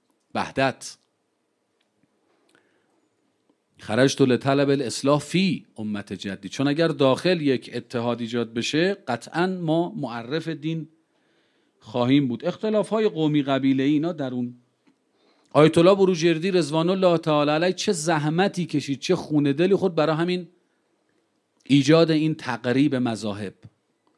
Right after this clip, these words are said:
امام خمینی می‌فرمود اگر مردم مسلمان منطقه نفری یه سطل آب بریزن، اسرائیل رو آب می‌بره. اما چی شد که اسرائیل نیم وجبی با این جمعیت کم به مصر مسلمان حمله کرد،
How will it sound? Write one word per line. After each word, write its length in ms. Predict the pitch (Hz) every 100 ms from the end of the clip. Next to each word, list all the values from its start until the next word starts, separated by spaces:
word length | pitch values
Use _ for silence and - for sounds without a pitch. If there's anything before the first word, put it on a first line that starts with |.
| _ _ _ _ _ -
امام 240 | 151 160
خمینی 320 | 156 165 170 208
می‌فرمود 480 | 196 180 175 202 -
اگر 320 | 190 214 214
مردم 340 | 196 180 170
مسلمان 680 | 170 165 156 165 160 160 160
منطقه 460 | 160 156 156 156 165
نفری 360 | 156 160 160
یه 80 | 160
سطل 420 | - 165 160 147
آب 420 | - 175 202 170
بریزن، 500 | 170 202 196 175 202
اسرائیل 480 | 196 - 175 165 190
رو 400 | 196 208 214 208 _ _ _ _ _ _ _ _ _ _ _ _ _ _ _ _
آب 260 | 143 170 170
می‌بره. 440 | 190 180 143 -
اما 160 | 165 208
چی 300 | - - 208
شد 380 | - 156 123 - _ _ _ _ _
که 240 | - 151 156
اسرائیل 520 | 160 151 165 185 208
نیم 380 | 180 160 160 156
وجبی 540 | 156 147 156 160 190
با 300 | 143 147 147 -
این 240 | 208 196
جمعیت 720 | 151 156 156 127 156 151 151
کم 380 | 151 190 180 139
به 120 | 156
مصر 440 | 170 180 190 190
مسلمان 540 | 196 170 175 165 185 180
حمله 260 | 160 156
کرد، 260 | 147 90 -